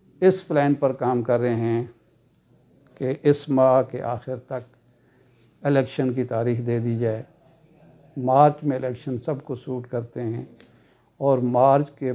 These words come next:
बाद जो election होंगे वो किसी और को सूट करें ना करें, मुस्लिम लीग को सूट नहीं करेंगे, क्योंकि अगर फिर लोड शेडिंग शुरू होगी इसी हुकूमत के दौर में और फिर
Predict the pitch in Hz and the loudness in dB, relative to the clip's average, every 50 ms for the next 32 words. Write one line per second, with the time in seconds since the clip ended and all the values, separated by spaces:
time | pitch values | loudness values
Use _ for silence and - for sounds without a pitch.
0 | 123 110 113 120 127 139 143 135 127 120 127 131 123 120 120 113 113 - - 127 | -6 -4 -2 2 4 4 4 4 2 -2 -6 -6 -4 -2 -4 -4 -4 -6 -6 -4
1 | 127 117 113 120 127 123 123 120 117 117 117 120 - _ _ _ _ _ _ _ | -4 -4 -4 -2 -2 -2 -2 -2 -2 -4 -6 -8 -12 _ _ _ _ _ _ _
2 | _ _ _ _ _ _ - - - - - - 139 147 151 147 147 143 139 131 | _ _ _ _ _ _ -20 -20 -20 -12 -2 4 6 8 8 8 8 6 2 0
3 | - - - _ _ _ _ _ _ _ _ _ _ _ _ _ _ _ _ _ | -6 -12 -20 _ _ _ _ _ _ _ _ _ _ _ _ _ _ _ _ _
4 | _ - - - - - - - - - - - 156 - 175 156 151 147 151 151 | _ -20 -20 -20 -20 -20 -20 -20 -20 -8 -2 -2 -2 2 4 4 6 6 6 4
5 | 151 147 127 120 147 143 139 135 - 131 127 127 127 127 127 120 123 123 127 127 | 2 -2 -4 -4 -4 -4 -4 -4 -4 -4 -4 -2 -4 -4 -4 -6 -8 -8 -6 -6
6 | 127 131 113 - 127 123 127 135 135 131 - 127 117 - 135 127 123 123 120 127 | -6 -6 -6 -6 -4 0 0 0 0 0 -4 -8 -8 -8 -8 -8 -8 -6 -4 -4
7 | 117 117 127 120 113 120 117 117 120 123 123 - _ _ _ _ _ _ _ _ | -4 -4 -4 -6 -4 -4 -4 -4 -6 -8 -8 -12 _ _ _ _ _ _ _ _
8 | _ _ _ _ _ _ _ _ _ - 139 131 120 135 131 131 127 123 123 - | _ _ _ _ _ _ _ _ _ -2 -2 -2 -2 -2 0 0 2 0 0 -2
9 | - - - - 135 123 127 131 135 127 123 127 127 - - 170 156 - _ - | -6 -10 -10 -8 -2 2 4 4 4 4 2 -2 -4 -6 -12 -18 -20 -20 _ 2
10 | 156 156 151 139 131 - - - 185 143 127 127 123 117 - 139 127 117 131 120 | 4 4 4 4 0 -6 -12 -16 -10 -4 -2 -2 -2 -2 -4 -4 -4 -2 -2 -4
11 | 113 - 123 123 127 123 113 113 120 117 120 120 120 117 120 117 - - - 131 | -4 -6 -6 -4 -2 -2 -2 -2 -2 -4 -4 -4 -4 -4 -4 -6 -8 -8 -10 -12
12 | 117 - 135 127 120 120 123 - 127 123 127 127 - - 123 117 123 120 120 120 | -6 -4 -2 -2 -2 -2 -4 -6 -4 -4 -4 -4 -6 -8 -6 -4 -2 -2 -2 -2
13 | 120 120 120 117 117 120 117 - _ _ _ _ _ _ _ _ _ _ _ _ | -4 -4 -6 -6 -6 -8 -10 -16 _ _ _ _ _ _ _ _ _ _ _ _
14 | _ _ _ 127 127 127 127 123 120 - _ - 147 147 | _ _ _ 0 2 2 2 0 -2 -6 _ 2 4 4